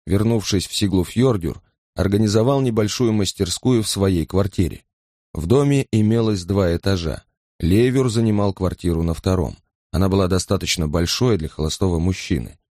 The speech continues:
Жил он не один, а с лабрадором. Одну комнату Лейвер отвел под мастерскую, которую сдавал желающим, причем плату брал не такую большую, как его конкуренты, приехавшие с юга.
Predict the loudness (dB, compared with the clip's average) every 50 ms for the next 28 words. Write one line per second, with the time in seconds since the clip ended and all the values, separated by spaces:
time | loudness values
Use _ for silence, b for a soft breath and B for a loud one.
0 | _ _ -2 0 2 2 2 2 2 2 2 2 0 0 -2 -2 -4 -4 -4 -8
1 | _ _ _ _ _ _ -6 -4 -4 -2 0 0 0 2 2 2 2 2 2 0
2 | 0 -2 -8 -14 _ _ _ _ _ _ _ _ -8 -4 0 0 0 2 2 2
3 | 2 2 2 0 0 0 2 2 2 2 2 0 0 0 -2 -2 -2 -2 -2 -2
4 | -2 -4 -6 -4 -4 -4 -4 -4 -4 -4 -4 -4 -2 0 2 2 2 0 0 -2
5 | -2 0 -2 -2 -2 -2 -2 -2 0 0 0 -2 -2 -4 -2 0 0 2 0 0
6 | -2 -4 -6 -10 -10 -14 -16 _ _ _ _ _ _ -2 0 2 2 2 0 0
7 | 0 0 2 2 2 0 -2 -4 -2 0 0 0 0 0 -2 -2 -2 -4 -4 0
8 | 0 0 0 2 2 0 -2 -2 -2 -2 -2 -2 -2 -2 -2 -4 -2 -2 -2 0
9 | 0 -2 0 -2 -2 0 0 2 2 2 2 0 -4 -8 -16 -20 _ _ _ -4
10 | 0 0 0 0 0 -4 -6 -4 -2 -2 0 0 0 -2 0 0 0 0 0 -4
11 | -10 -20